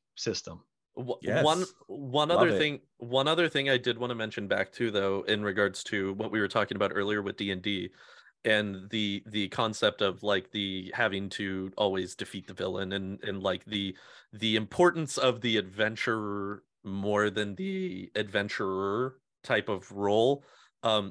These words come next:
Speaker 2: that D and D gets labeled with again, or that it gets, you know, labeled with a lot. I, I think that one of the coolest things that they've done with five E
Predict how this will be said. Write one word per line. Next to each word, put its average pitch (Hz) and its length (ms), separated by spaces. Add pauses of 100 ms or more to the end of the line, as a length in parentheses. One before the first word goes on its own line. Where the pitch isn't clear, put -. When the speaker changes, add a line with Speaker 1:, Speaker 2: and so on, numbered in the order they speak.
(140)
Speaker 2:
that 110 320
D 110 160
and 104 100
D 107 120
gets 98 220
labeled 117 300
with 98 140
again, 92 320 (300)
or 101 260
that 110 220
it 101 160
gets, - 320
you 113 120
know, 95 220
labeled 101 300
with 98 160
a - 20
lot. 107 340 (440)
I, 127 220
I 135 120
think 170 300
that 175 180
one 135 220
of 147 100
the 120 80
coolest 151 480
things 131 240
that 113 160
they've 98 220
done 117 260
with 110 180
five 101 400
E 104 380